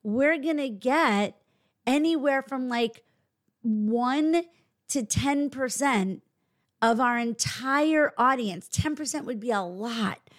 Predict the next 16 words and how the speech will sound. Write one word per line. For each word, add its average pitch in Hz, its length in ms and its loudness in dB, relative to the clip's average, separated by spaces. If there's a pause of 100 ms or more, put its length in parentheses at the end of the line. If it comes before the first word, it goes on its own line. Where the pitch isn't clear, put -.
(320)
Like, 226 280 0 (240)
one 302 880 0 (440)
to 294 140 -4
ten 269 340 0
percent 226 680 -2 (280)
of 220 160 4
our 233 160 2
entire 294 880 0
network 196 680 -2 (640)
to 277 200 2
actually 247 520 0
sign 226 400 0
up 220 140 -2
for 202 460 0
an 190 160 0
event, 170 280 -8